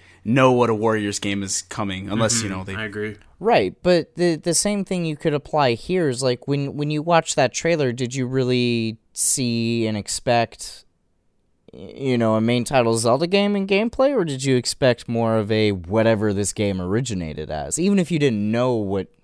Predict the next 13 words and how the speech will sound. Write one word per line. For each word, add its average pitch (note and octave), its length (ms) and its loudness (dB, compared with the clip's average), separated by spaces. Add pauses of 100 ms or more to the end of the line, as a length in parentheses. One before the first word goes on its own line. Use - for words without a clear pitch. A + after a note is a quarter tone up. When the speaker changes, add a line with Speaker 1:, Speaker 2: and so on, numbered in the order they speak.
Speaker 3:
Cadence G#2+ 640 -6 (400)
was, G2+ 560 2
or, G2 220 0
w-, E2+ 240 -8
sorry, F2 360 -2
the, F2 640 -4 (460)
uh, B1+ 280 -12 (640)
Necrodancer F2+ 760 -6
was F#2+ 480 -4 (340)
Speaker 2:
The G2 60 -6
Speaker 3:
originally. A#2+ 420 0
Speaker 2:
Necrodancer? B2+ 300 -6 (100)
Speaker 3:
Yeah. A2 340 2